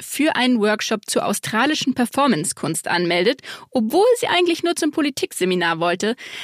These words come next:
Aber genau dann schlägt ein Wassermann-Herz auch höher.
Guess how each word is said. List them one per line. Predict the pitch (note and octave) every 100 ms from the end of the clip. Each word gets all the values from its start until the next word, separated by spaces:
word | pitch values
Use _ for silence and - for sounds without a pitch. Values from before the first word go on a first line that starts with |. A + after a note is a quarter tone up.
| -
Aber | - A3 A3
genau | G#3+ G#3 G#3 A#3 C4 C#4+ - -
dann | A3 G#3+
schlägt | A3+ - A3+ -
ein | F#3+ F#3
Wassermann-Herz | G#3 G3 F#3+ G#3 F3+ -
auch | F#3+ -
höher. | A3 A3